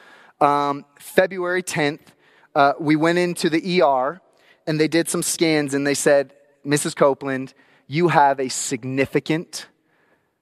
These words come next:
cancerous brain tumor." It's okay if it gets quiet. You weren't ready for that. And at its largest point, it looks kind of like the width of, like, a hockey puck or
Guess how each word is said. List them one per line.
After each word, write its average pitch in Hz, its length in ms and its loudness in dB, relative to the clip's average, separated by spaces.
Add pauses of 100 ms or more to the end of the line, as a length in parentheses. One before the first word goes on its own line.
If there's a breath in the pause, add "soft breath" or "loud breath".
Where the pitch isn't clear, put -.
(120)
cancerous 139 500 0
brain 113 280 -2
tumor." 92 380 -12 (2500)
It's - 80 -2
okay 135 240 2
if - 120 -4
it 92 80 -12
gets - 180 -12
quiet. - 300 -12 (1040)
You 120 100 -2
weren't 110 120 -2
ready 90 180 0
for - 140 -18
that. - 220 -12 (2250)
And 156 160 6
at 156 100 2
its 147 160 -4
largest 165 500 2
point, 196 380 -2 (100)
it 160 140 -8
looks 196 380 -2
kind 190 280 -2
of 180 80 -6
like 175 200 0
the 156 80 -2
width 151 500 -2 (320 soft breath)
of, 156 140 0
like, 175 160 4
a 170 80 -4
hockey 220 380 -4
puck - 480 -6 (380 soft breath)
or 165 560 4